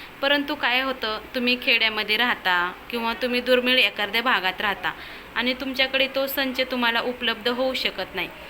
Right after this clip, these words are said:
परंतु तुमची इच्छा असते की तुम्ही ते सेवा करावी. मग आता काय करायचं बरं, आमच्याकडे तर संच नाही,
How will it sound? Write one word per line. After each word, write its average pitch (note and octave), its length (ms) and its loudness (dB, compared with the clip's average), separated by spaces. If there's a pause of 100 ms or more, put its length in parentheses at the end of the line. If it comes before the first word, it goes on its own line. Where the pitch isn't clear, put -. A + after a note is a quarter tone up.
(260)
परंतु D4+ 360 2
तुमची D#4+ 280 0
इच्छा C#4+ 360 2
असते C4 300 2
की B3+ 140 0
तुम्ही A#3+ 340 0
ते B3+ 220 2
सेवा G#3 320 2
करावी. G3 440 0 (720)
मग B3+ 220 -2
आता C#4 180 2
काय C4+ 240 0
करायचं A3+ 500 0
बरं, G3 320 0 (140)
आमच्याकडे G#3+ 600 0
तर A#3+ 80 2
संच B3 380 -2
नाही, G#3+ 260 2